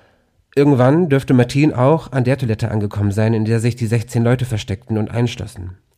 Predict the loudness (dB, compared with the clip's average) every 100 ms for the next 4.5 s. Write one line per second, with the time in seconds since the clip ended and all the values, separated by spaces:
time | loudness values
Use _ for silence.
0 | _ _ _ _ -20 -20 -6 0 2 2
1 | 0 2 2 2 -2 -8 -8 -4 0 0
2 | -2 -4 -6 -6 -4 -2 0 0 -2 -6
3 | -4 -2 0 0 -2 -2 -2 -2 -2 -2
4 | -2 -2 -2 -4